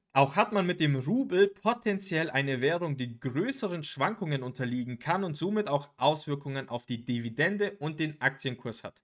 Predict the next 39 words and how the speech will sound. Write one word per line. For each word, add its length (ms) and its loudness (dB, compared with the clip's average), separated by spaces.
Wer 160 4
mit 180 2
all 200 8
diesen 300 0
Risiken 520 -2
aber 300 2
umgehen 460 0
kann, 480 -4
der 160 6
hat 180 2
ein 260 -2
sehr 400 4
günstig 440 -2
bewertetes 500 2
Unternehmen 600 -4
mit 200 -6
starker 520 0
Bilanz 440 2
und 160 -8
Ergebniszahlen, 920 -2
das 220 -2
in 120 0
Zukunft 640 0
auch 160 0
von 140 -2
einem 280 -4
langwierigen 800 2
Trend 380 -8
profitieren 540 0
wird. 220 -8
Und 160 4
man 120 4
muss 180 -2
keine 280 4
Angst 300 0
haben, 160 0
dass 200 0
dieses 320 -4
Unternehmen 680 -4